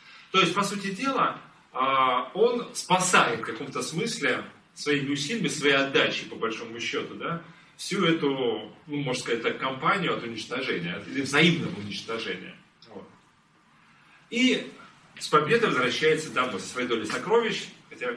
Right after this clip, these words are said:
какая-то у него всегда досталась, да, возвращается домой. И интересно, что в конце, в самом конце, а, этого разговора, этого, этого путешествия, Леда сопровождает уже его почти до дома, собственно говоря,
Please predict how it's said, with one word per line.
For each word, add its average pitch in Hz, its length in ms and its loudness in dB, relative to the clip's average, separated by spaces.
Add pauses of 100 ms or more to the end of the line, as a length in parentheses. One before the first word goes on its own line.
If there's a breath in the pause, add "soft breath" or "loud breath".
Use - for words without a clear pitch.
какая-то 120 360 0
у 117 40 -6
него 110 120 -6
всегда - 240 -6
досталась, 135 400 -4
да, 147 140 -8
возвращается 113 460 -6
домой. 101 300 -8 (840 loud breath)
И 196 180 4
интересно, 214 440 0
что 165 300 2
в - 60 -6
конце, 156 540 2
в - 40 -4
самом 160 420 2
конце, 143 640 0 (340)
а, 104 440 -4 (1040)
этого 139 320 -2
разговора, 151 500 0
этого, 127 240 0
этого 143 280 2
путешествия, 165 840 -2 (180 loud breath)
Леда 156 280 6
сопровождает 143 800 4
уже 123 180 -2
его 123 140 0
почти 127 280 0
до 123 160 2
дома, 226 300 0
собственно 165 340 -6
говоря, 165 420 -2